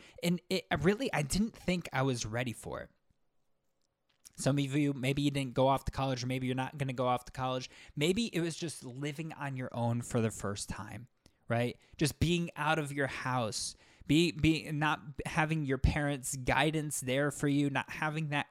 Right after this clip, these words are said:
curfew, okay? Going to bed on time so you could wake up for work the next day on time and not being told what you need to do, and being out on your own for the first time can be extremely difficult as well.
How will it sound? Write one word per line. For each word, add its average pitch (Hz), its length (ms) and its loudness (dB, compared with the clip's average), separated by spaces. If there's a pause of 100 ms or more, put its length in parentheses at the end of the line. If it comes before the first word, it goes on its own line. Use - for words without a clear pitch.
curfew, 143 720 2
okay? 139 360 4
Going 180 420 4
to 156 80 4
bed 143 400 4
on 156 220 2
time 156 300 0
so - 120 0
you 135 60 2
could 127 160 -2
wake 143 160 4
up 156 140 6
for 120 200 4
work 113 460 0
the 165 60 4
next 160 320 0
day 156 180 2
on 147 220 -2
time 151 280 -4 (280)
and 131 160 -2
not 147 260 2
being 147 240 0
told 147 400 0
what 139 180 -6
you 151 80 -6
need 143 200 -6
to 127 80 -12
do, 143 260 -2 (240)
and 147 100 -8
being 226 240 0
out 196 220 -6
on 170 160 -4
your 165 120 -4
own 160 120 -4
for 143 140 -8
the 131 80 -4
first 123 260 -4
time 127 180 -6
can 196 200 -2
be 190 200 -6
extremely 139 440 -4
difficult 120 420 -4
as 113 180 -8
well. 147 220 -2